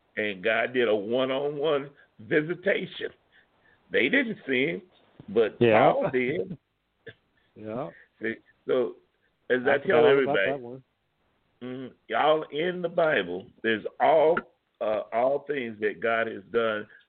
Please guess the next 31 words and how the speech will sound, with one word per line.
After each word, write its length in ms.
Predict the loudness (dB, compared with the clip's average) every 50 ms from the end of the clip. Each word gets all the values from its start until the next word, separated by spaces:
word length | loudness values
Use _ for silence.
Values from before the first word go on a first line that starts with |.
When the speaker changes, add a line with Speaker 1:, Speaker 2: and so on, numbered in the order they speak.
| _ _ -6
Speaker 1:
to 260 | -4 -2 -2 -2 -2 -4 -4 -6 _ _ _ _ _ -18 -10 -2
win 260 | 2 4 4 4 4
us, 220 | 2 0 -2 -6 -12 -16 -20 -6 -4
'cause 140 | -4 -2 -2
it's 100 | -4 -6 -4
not 180 | -4 0 0 0
his 160 | 0 0 -2
will 320 | -4 -2 2 2 2 2 2 -2
for 100 | -8 -10
any 300 | -8 -8 -8 -8 -8 -8 -8
to 100 | -10 -10
be 140 | -10 -8
lost, 420 | -4 -2 0 0 0 0 -2 -4 -8 _ _ _ _ -20 -20 -4 0
but 100 | 2 2
all 220 | 4 4 4 2 0
come 300 | 0 -2 -2 -4 -4 -6
to 120 | -6 -8 -6
repentance. 680 | -4 -6 -6 -6 -6 -4 -4 -4 -4 -4 -8 -16 -20 _ _ _ _ _ _ _ _ _ _ _ _ _ -2
And 200 | 0 0 0 0
how 160 | 0 0 2 2
do 200 | 4 4 4 4
I 120 | 4 2
know? 440 | 0 0 0 0 0 0 -2 -6 -10 _ _ _ _ _ _ _
What 160 | 0 0 0 0
is 100 | -2 -6
the 80 | -10
first 300 | -6 -4 -4 -4 -4 -6
thing 260 | -6 -6 -6 -6 -8 -6
Jesus 280 | -6 -6 -6 -6 -6 0
started 340 | 2 2 4 2 2 -2 -6
preaching? 400 | -8 -8 -8 -10 -14 -18 -20